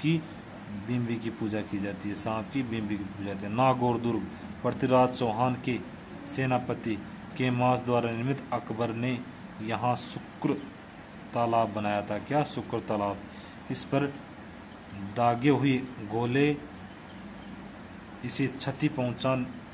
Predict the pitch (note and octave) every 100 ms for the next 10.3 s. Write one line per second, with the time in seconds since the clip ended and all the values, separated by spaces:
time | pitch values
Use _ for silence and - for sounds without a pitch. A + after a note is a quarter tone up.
0 | - B2+ B2+ B2+ C3+ C3+ B2 B2+ B2+ -
1 | B2+ C#3+ D3 B2 C3 B2+ A2+ G2+ F3 F#3+
2 | - - - - G#2+ G#2 - - - -
3 | - - - - - B2 C3 C3+ C3+ D#3+
4 | D#3+ C#3+ B2 - B2 B2 C3 B2 A#2+ A#2
5 | A#2+ B2 B2+ A#2 A2+ A2 A2+ G#2+ A2 A2
6 | A2+ A2+ A2 A2 G#2+ - C3+ C#3 - -
7 | - - - - C#3 C3 A#2 A2+ G#2+ A2+
8 | A2 G#2 A2 G2+ G2+ G2 G2 F#2+ G2 F#2+
9 | - - - - - - - C3+ B2+ C#3+
10 | C#3+ C#3+